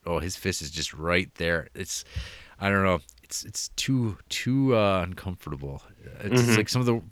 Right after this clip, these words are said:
Speaker 1: it's probably the, probably the creepiest stuff in this movie is more that guy than the, uh, white-faced ghouls.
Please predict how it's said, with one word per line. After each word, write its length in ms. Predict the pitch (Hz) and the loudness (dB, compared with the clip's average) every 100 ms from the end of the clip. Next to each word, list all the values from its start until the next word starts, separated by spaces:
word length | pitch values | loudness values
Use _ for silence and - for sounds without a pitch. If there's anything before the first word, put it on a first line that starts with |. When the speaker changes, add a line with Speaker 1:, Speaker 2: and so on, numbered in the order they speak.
| - | -16
Speaker 1:
it's 160 | - | -10
probably 220 | - 131 147 | 2 4 4
the, 180 | 135 | 4
probably 220 | 110 135 139 | 4 2 2
the 100 | 135 | 0
creepiest 440 | - 135 143 131 | -2 0 2 2
stuff 280 | - 170 - | 2 -2 -2
in 80 | 107 | -4
this 160 | 98 | -2
movie 280 | 101 92 90 | -2 0 0
is 160 | 87 92 | 0 -2
more 320 | 90 107 101 95 | 2 4 4 2
that 320 | 90 98 98 | 0 0 0
guy 340 | 90 98 85 | 0 2 2
than 300 | 76 82 80 - - - - | 0 -2 -2 -6 -18 -16 -2
the, 220 | 90 87 | 2 2
uh, 260 | 80 78 78 | 2 0 0
white-faced 720 | 73 90 95 - 92 87 92 | 0 0 0 -2 0 0 0
ghouls. 800 | 90 110 113 95 82 82 - | 0 0 0 -2 -2 -2 -4